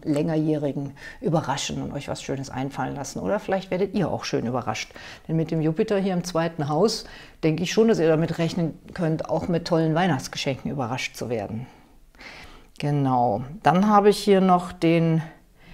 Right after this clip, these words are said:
sechsten und siebten. Das sieht auch gut aus für euch. Da ist jeweils noch die Venus auch für euch im fünften Haus. Und der Mond heizt hier euer Begegnungspotenzial an. Der steht für euch dann im Partnerhaus, ist auch nochmal sehr schön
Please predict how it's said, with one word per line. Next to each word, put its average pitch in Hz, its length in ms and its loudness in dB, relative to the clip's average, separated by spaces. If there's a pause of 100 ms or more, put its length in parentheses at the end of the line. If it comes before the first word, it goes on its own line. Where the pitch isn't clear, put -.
(180)
sechsten 170 640 0
und 139 180 0
siebten. 247 420 0
Das 170 120 -2
sieht - 180 -6
auch - 240 0
gut 285 180 0
aus 247 240 2
für - 160 0
euch. 226 400 4 (220)
Da 147 100 4
ist 170 140 2
jeweils 170 320 4
noch 170 120 2
die 151 160 -4
Venus 226 360 6
auch - 140 -2
für - 140 -4
euch 196 180 0
im 185 100 -2
fünften 196 420 -2
Haus. 165 380 2 (500)
Und 247 400 8 (440)
der 190 100 8
Mond 185 480 4
heizt 190 340 4
hier 196 260 4
euer 175 280 4
Begegnungspotenzial 160 1200 4
an. 123 280 -2 (300)
Der 156 60 -10
steht 165 220 -2
für 127 120 -4
euch 156 180 2
dann 151 200 0
im 147 100 -4
Partnerhaus, 151 800 -2
ist - 200 -10
auch 151 140 -2
nochmal 147 280 -4
sehr 147 160 0
schön 139 340 -4